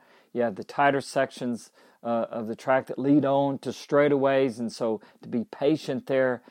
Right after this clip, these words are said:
to kind of get through and make sure you have good exit speeds. So it has a lot of that, and it's also very wide. So it's, it's a very technical circuit for the riders, and it's very demanding on the bikes.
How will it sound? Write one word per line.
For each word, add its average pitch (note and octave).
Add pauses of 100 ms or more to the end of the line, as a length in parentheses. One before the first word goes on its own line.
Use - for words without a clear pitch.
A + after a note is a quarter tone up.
(160)
to -
kind B2+
of B2+
get A#2
through C3+
and B2+
make B2+
sure A#2
you A#2
have G#2+
good A2
exit A#2+
speeds. B2 (280)
So C3
it A#2
has C3+
a B2
lot A#2
of A#2
that, C3
and D#3
it's D#3+
also E3+
very C#3
wide. C3+
So C3+
it's, - (240)
it's -
a F#3
very A3
technical C3+ (260)
circuit -
for -
the A#2
riders, B2+ (260)
and C3+
it's -
very C3+
demanding A2 (460)
on A2+
the A#2
bikes. G#2